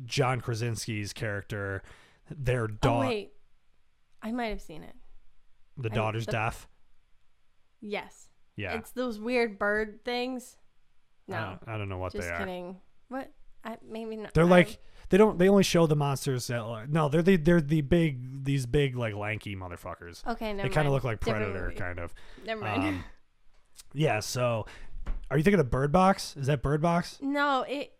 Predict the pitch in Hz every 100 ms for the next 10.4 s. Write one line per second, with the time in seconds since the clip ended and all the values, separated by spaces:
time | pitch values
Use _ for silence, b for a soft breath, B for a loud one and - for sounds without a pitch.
0 | - _ _ 240 269 277 285 294 339 339
1 | 277 277 254 254 226 220 - - 233 226
2 | 233 240 247 - 233 208 - 220 214 202
3 | - 226 233 220 208 190 185 - - 208
4 | 196 165 190 - 233 247 247 - 247 247
5 | 254 254 254 226 208 196 190 180 208 208
6 | 196 190 180 202 240 247 - 202 170 -
7 | 196 - 202 214 233 233 - 208 - -
8 | - 247 - 214 202 196 190 175 185 185
9 | 165 196 233 208 202 202 - 202 202 208
10 | 202 185 180 -